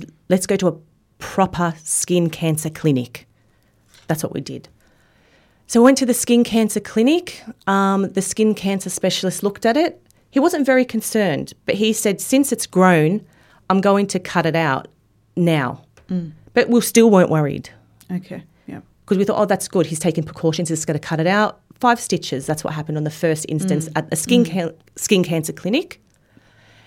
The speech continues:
Speaker 1: And then the specialist said, "We're gonna send this off just to double check that there's no skin cancer cells." And then he had an appointment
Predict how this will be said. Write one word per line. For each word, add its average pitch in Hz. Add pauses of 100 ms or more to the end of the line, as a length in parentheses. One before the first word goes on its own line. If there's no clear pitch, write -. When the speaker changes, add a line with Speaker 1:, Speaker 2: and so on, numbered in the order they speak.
(160)
Speaker 1:
And 214
then 214
the 214
specialist 190
said, 180
"We're 175
gonna 180
send 170
this 156
off 147
just 156
to 185
double 208
check 392 (500)
that -
there's 165
no 160
skin 160
cancer 156
cells." - (1600)
And 202
then 214
he 208
had 226
an 208
appointment 170